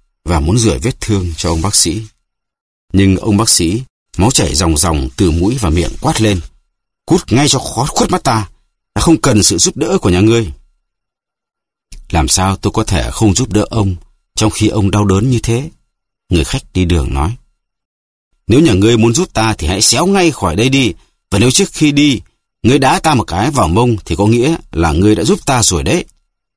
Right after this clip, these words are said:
Nghĩa vụ của con người là phải giúp đỡ nhau, làm điều tốt cho nhau. Ông đừng cản trở ta làm chuyện đó.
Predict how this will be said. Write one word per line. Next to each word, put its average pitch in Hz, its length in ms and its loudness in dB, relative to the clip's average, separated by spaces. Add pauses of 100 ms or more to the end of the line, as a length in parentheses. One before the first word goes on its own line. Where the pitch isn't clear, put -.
(1040)
Nghĩa 117 200 2
vụ 123 320 -2
của - 120 -6
con 104 220 2
người 85 340 0
là 73 120 -4
phải - 180 -4
giúp - 220 -2
đỡ 98 120 -2
nhau, 120 440 -2 (360)
làm 80 200 0
điều 82 140 0
tốt 156 240 -2
cho 127 100 0
nhau. 98 380 -2 (360)
Ông 117 180 0
đừng 98 160 2
cản 71 260 -4
trở 69 340 -2
ta 95 180 0
làm 78 220 -2
chuyện - 280 -4
đó. 87 260 -4